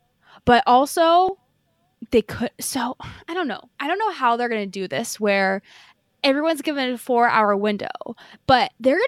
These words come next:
be some fuckers that are gonna, like, stay there for more than four hours, and that's how it's gonna get crowded.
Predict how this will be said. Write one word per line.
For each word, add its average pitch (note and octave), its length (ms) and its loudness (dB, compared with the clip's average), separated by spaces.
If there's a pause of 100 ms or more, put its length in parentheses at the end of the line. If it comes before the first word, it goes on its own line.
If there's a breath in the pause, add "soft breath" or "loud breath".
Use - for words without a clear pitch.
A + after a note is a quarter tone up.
be B4+ 120 2
some G#4 220 0
fuckers D#4+ 420 -2
that C#4+ 160 2
are A#3+ 80 2
gonna, C4+ 180 2
like, A#3+ 140 0
stay C#4 280 2
there A3 220 4
for A3 160 0
more A3+ 220 0
than A3 120 -4
four G#3+ 240 -2
hours, G3+ 440 0
and A#3 120 -6
that's A#3+ 200 -2
how A3+ 220 -2
it's A3 160 -10
gonna G#3 200 -8
get - 160 -14
crowded. D4 640 -2